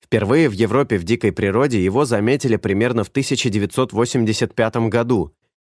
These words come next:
и сейчас эти птицы расселились по немалой территории. Власти Великобритании недавно обеспокоились таким положением дел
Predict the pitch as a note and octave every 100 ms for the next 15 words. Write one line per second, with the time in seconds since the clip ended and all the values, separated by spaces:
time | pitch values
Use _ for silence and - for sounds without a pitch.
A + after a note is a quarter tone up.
0 | - A#2 - B2 - D3+ D#3 B2 A2+ -
1 | D#3 - B2+ A2+ - A2+ G#2 B2+ B2 -
2 | A2+ G#2 G2 G#2 G2+ A#2 G#2 F#2+ F#2 E2+
3 | C2+ B1 _ _ _ _ _ _ _ -
4 | G2 F#3+ - B2+ G#2 G#2 A#2 F#2+ G#2 D3
5 | F3+ D3+ D#2+ F2+ G2+ C3+ D3 B2 G#2 -
6 | G2+ - A2+ G#2+ F2 F#2+ - G2 F#2+ F#2
7 | F#2 F#2+ F#2 F2+ F2 G#2+ B2